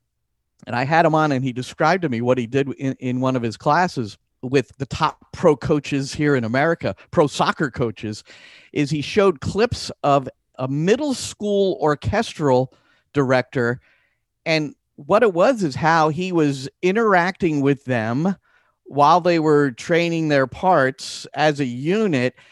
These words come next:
and some of the words that he was using, it was really quite fascinating.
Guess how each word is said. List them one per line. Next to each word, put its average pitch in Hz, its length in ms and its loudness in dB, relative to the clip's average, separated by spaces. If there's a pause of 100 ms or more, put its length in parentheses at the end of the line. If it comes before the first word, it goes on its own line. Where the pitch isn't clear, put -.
(280)
and 151 280 -4
some 185 220 0
of 160 80 2
the 135 80 4
words 202 460 0
that 226 100 -2
he 214 80 -4
was 190 260 -2
using, 185 440 -2
it - 80 -4
was 160 240 2
really 285 280 -4
quite 151 320 0
fascinating. 123 880 0